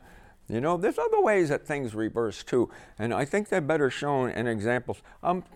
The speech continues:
leaning towards the Sam Shepard piece for reversal dialogue between couples, but also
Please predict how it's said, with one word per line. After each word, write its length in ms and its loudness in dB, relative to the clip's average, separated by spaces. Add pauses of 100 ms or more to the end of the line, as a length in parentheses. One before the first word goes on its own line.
(120)
leaning 560 -2
towards 380 2
the 100 0
Sam 300 0
Shepard 480 -2
piece 260 -2
for 220 0
reversal 600 2 (340)
dialogue 460 6
between 360 -4
couples, 400 0 (260)
but 120 -2
also 600 6